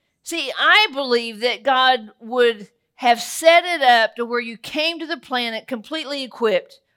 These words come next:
already stuck in your spiritual family, already arrived, knew all about your gifts. It was written on your body somewhere, like just a little tattoo. This person came with this stuff.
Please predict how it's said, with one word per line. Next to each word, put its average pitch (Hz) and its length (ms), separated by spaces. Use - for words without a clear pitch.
already 277 300
stuck 285 480
in 254 120
your 226 120
spiritual 269 500
family, 269 560
already 277 600
arrived, 262 800
knew 247 280
all 277 240
about 285 300
your 254 80
gifts. 285 460
It 233 100
was 226 140
written 262 260
on 269 120
your 240 100
body 247 280
somewhere, 302 680
like 233 280
just 247 200
a 269 40
little 254 160
tattoo. 320 760
This 262 260
person 311 520
came 285 260
with 247 160
this 277 200
stuff. 330 840